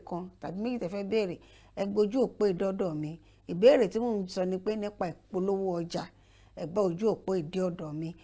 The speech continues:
oh nine oh five seven oh one two oh eight one. Eh, arákùnrin tí ó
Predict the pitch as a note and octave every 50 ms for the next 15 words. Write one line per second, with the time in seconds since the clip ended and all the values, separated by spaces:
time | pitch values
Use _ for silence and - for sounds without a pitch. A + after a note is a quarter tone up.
0 | - - - - A3 A#3+ B3 A3+ G#3+ G#3 G#3+ A3 - - - G#3 G3+ G3 G3+ G#3
1 | - - - - - E3+ E3+ E3+ F3+ - - - - - - - A3 A3+ A3+ A3+
2 | A#3 A3 - - - G3 G3+ G#3+ G3+ - D#3+ D#3 - - - - - - _ _
3 | _ - - - G#3+ A3 - - - - F3+ F3+ - - - - F#3 F3+ F3+ -
4 | E3+ E3 E3+ D#3+ - - - - - - - - - _ - G3+ G3+ G#3+ G#3 G#3
5 | - - - A#3+ G#3+ A3 - - D4+ C4 A#3 A3+ A3+ A3 A3+ - - B3 B3 B3
6 | B3 B3 A#3+ A#3+ B3 B3 A#3 A3+ A#3 A#3 A#3 A#3 A#3